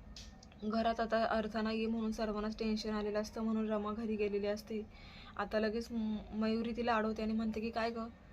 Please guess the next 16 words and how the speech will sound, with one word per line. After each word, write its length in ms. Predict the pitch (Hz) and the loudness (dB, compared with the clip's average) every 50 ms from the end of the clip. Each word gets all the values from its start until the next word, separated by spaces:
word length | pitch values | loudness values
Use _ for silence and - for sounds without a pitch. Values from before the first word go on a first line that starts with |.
| - - - | -18 -6 -2
आता 200 | - 220 220 247 | -2 0 2 2
कशाला 320 | 240 247 226 262 269 269 262 | 0 0 0 0 0 2 2
आलीस 260 | 233 214 214 220 214 | 2 2 0 0 -2
तू?" 140 | - - 220 233 233 - - - - - - - - - | -4 -6 -8 -8 -8 -12 -16 -18 -18 -18 -18 -18 -6 -2
तेव्हा 260 | 226 220 214 220 226 226 226 220 | 2 4 6 6 6 4 2 0
रमा 260 | 220 220 214 214 214 214 | 0 0 0 0 0 0
म्हणते 300 | 220 226 233 220 220 214 | 0 0 2 2 2 2
की, 160 | 214 - 220 | 2 0 0
"मला 220 | 214 214 220 220 | 0 2 2 2
अर्थाबद्दल 520 | 214 214 - - 220 220 220 196 220 220 220 | 0 0 0 -2 0 0 0 0 0 -2 0
कळालं 340 | 220 220 214 214 214 214 214 | 0 2 2 2 2 2 0
आणि 160 | 214 208 214 208 | 0 -2 -2 -2
ती 60 | 220 | -4
अक्षयबरोबर 540 | 214 214 - - 220 208 214 214 208 220 214 | -4 -4 -6 -4 -2 -2 -2 0 0 -2 -2
बोलत 300 | 214 220 214 214 214 226 | -2 -2 -4 -4 -4 -4
असते 300 | 226 220 - - 220 | -6 -6 -6 -6 -6